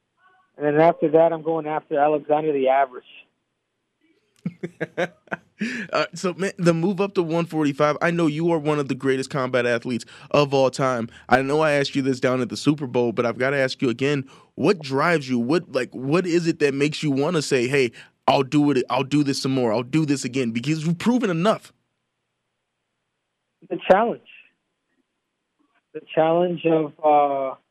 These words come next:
Speaker 1: the challenge of me, it, it's, it's something, it's something within me, man. It has nothing to do with nobody, really. I do like the doubts,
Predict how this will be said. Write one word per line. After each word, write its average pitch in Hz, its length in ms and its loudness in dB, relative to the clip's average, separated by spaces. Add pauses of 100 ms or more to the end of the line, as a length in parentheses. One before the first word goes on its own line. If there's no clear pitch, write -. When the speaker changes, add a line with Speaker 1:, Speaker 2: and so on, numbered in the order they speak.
(1600)
Speaker 1:
the 147 220 -6
challenge 160 440 2
of 147 200 2
me, 156 560 0
it, 147 140 -4
it's, - 140 -8
it's 151 200 -2
something, 208 240 4
it's - 140 -6
something 240 240 2
within 180 320 0
me, 139 100 -6
man. 120 280 -10
It - 120 -20
has 190 240 4
nothing 180 240 0
to 156 60 -6
do 143 60 -2
with 123 100 -6
nobody, 127 380 0
really. 131 360 -4 (440)
I 170 120 4
do 170 160 -2
like 226 200 4
the 139 100 -12
doubts, 180 340 -4